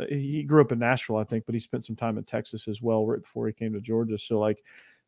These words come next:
a little bit of that is he probably wanted to be closer to where I guess he's from now. And, and so I, I, I don't blame him there. And, and Texas has a lot to offer in N I L. So I,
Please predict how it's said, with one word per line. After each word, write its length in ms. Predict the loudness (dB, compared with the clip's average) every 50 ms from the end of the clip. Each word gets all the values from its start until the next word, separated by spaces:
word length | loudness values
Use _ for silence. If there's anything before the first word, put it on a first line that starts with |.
| _ _ _ _ _ _ _ 6
a 40 | 10
little 200 | 12 12 12 12
bit 160 | 12 10 8
of 80 | 10
that 220 | 8 8 8 8 8
is 140 | 6 6 4
he 80 | -2
probably 280 | -4 0 2 2 2 4
wanted 200 | 2 2 2 0
to 60 | 0
be 140 | 0 -2 -2
closer 340 | 0 2 0 2 2 0 -4
to 140 | -4 -2 -2
where 300 | 2 2 4 4 2 0 -4 -10 _ _ _ -6
I 40 | -2
guess 180 | -2 -2 -2
he's 140 | -4 -8 -8
from 320 | -6 -2 -2 -2 -2 -2
now. 360 | -2 -2 -2 0 2 2 0 0 -4 _ _ _ _ _ _ _ _ 0
And, 140 | 0 2 2
and 160 | 2 0 0
so 240 | 2 2 4 4 6
I, 220 | 6 8 8 8
I, 140 | 8 10 12
I 20 |
don't 140 | 12 12 12
blame 260 | 12 10 10 10 10
him 140 | 6 6 4
there. 240 | 4 4 4 4 4
And, 240 | 4 4 2 -2 -2 0
and 180 | 0 0 4
Texas 320 | 4 4 4 4 2 0 0
has 120 | 0 0
a 20 | 0
lot 240 | 0 0 0 0 0
to 60 | -2
offer 240 | -2 -2 -2 -4 -6
in 100 | -4 -4
N 80 | -4
I 160 | -2 -2 0
L. 120 | 2 2 0
So 320 | 0 -2 -2 -2 -2 2 8
I, 100 | 10 10